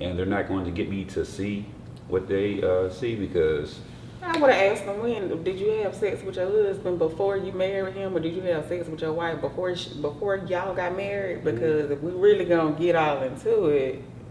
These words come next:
Speaker 2: we ain't all, ain't nobody perfect, ain't we?
Speaker 1: Yeah, no, no one's perfect, but also,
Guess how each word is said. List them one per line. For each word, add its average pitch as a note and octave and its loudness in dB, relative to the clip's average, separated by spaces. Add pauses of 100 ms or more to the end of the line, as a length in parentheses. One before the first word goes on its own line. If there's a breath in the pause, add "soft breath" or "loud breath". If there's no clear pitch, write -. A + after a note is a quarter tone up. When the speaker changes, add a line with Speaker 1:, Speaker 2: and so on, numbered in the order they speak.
(140)
Speaker 2:
we G3 -6
ain't F#3 -2
all, E3+ -4
ain't F3 -10
nobody - -12
perfect, - -12
ain't - -12
we? - 0
Speaker 1:
Yeah, G2+ -4
no, A#2 0
no C3 4
one's E3 6
perfect, F#2 2
but G#2 6
also, G#2 4